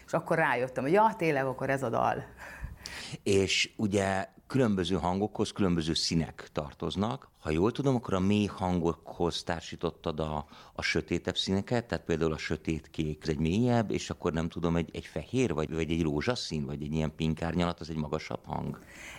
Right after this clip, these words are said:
Speaker 1: Igen, azt úgy sze-, igen, úgy szerettem volna megmutatni, hogy a mélyebb hangok, ö,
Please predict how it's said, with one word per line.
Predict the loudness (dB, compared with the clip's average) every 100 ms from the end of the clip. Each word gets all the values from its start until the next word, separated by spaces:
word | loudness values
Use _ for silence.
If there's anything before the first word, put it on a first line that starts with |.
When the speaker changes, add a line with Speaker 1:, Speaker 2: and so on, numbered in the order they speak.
| 2
Speaker 1:
Igen, | 4 4
azt | 2 -2
úgy | 0 0 2
sze-, | 2 2
igen, | 4 2 2
úgy | -2
szerettem | -4 -2 2
volna | 4 4
megmutatni, | 2 0 0
hogy | 2
a | 4
mélyebb | 6 4 2
hangok, | 0 0 -2 -6
ö, | -2 2